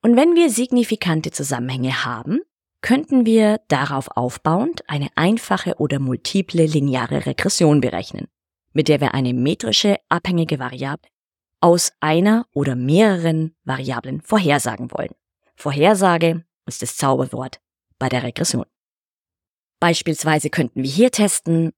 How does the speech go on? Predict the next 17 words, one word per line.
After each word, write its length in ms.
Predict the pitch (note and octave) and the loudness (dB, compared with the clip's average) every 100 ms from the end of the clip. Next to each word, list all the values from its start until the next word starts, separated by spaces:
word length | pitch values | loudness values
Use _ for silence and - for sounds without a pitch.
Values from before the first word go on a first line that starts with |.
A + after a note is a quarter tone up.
| - | 0
ob 200 | D3 - | 0 0
wir 300 | D3+ C3+ C3+ | -4 -4 -4
mit 240 | C3+ C3+ - | -6 -8 -6
der 160 | C3+ - | -6 0
Abenteuerlust, 800 | G#3 C4+ G#3+ F#3+ E3 D#3 D3+ - _ _ _ B2+ | 2 2 2 2 2 2 -2 -8 _ _ _ -8
dem 160 | C3 | -6
Geschlecht 560 | - - F#3 F#3 - - _ | -2 0 2 0 -6 -18 _
sowie 260 | - C#3 C#3 | -8 -4 -2
der 220 | C3+ - | -2 2
Urlaubsart 880 | G3 G#3 F#3+ - - C#3+ C#3+ - - | 4 4 2 -4 -4 -4 -4 -8 -14
die 220 | - - | -10 -4
Entspanntheit 720 | C3+ - - D#3 E3 D#3+ - | 0 0 0 -2 -2 -2 -2
nach 260 | C#3 C#3+ - | -4 -4 -2
dem 160 | D#3+ D3+ | -2 -2
Urlaub 420 | C3 C3 C3+ - | -2 -4 -8 -4
vorhersagen 640 | G#3 F3+ C#3+ - - B2 | -2 0 0 -2 -8 -12
können. 220 | - - | -12 -12